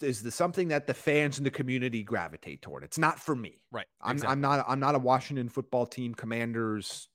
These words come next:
Speaker 1: fan.
Speaker 2: Right.
Speaker 1: So it doesn't matter to me what they name it. If the community likes it,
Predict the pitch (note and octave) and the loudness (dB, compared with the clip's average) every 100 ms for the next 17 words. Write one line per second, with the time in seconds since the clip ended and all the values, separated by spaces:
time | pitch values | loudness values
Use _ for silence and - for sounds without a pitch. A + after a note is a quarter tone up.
0 | _ - F#2+ C#2 - _ _ - - F#2 | _ -2 -2 -6 -16 _ _ -20 -14 -14
1 | - _ - - C3+ B2 G#2+ - _ _ | -14 _ -6 4 6 6 2 -6 _ _
2 | _ _ _ _ _ _ D3+ C#3 D#3+ D#3 | _ _ _ _ _ _ 0 2 2 2
3 | C3+ C#3 C3+ C#3 A#2 A2 G#2+ F2+ D2+ B1+ | 0 2 2 0 0 0 -2 -4 -10 -14
4 | - A2+ - C3+ F3 F#3 F3 E3 D#3+ F#3+ | -12 -10 -4 0 2 4 6 4 4 2